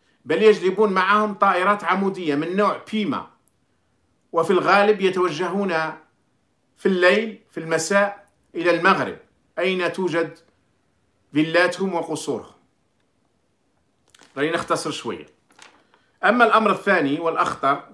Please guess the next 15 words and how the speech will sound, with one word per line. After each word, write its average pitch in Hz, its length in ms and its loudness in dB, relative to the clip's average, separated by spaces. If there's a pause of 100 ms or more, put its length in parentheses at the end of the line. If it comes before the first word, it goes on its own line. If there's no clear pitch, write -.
(680)
فكان 196 460 0
هؤلاء 180 580 -2
الأمراء 175 720 -2
يطلبون 156 560 -2
قوائم 170 500 0
كل 220 280 -6
المعنيين 180 720 -4
في 170 180 -4
هذه 165 220 -4
العملية، 151 680 -6 (560)
بما 175 320 -4
فيهم 185 280 -6
كبار 180 420 -2
القادة 175 340 -2
العسكريين 160 800 -6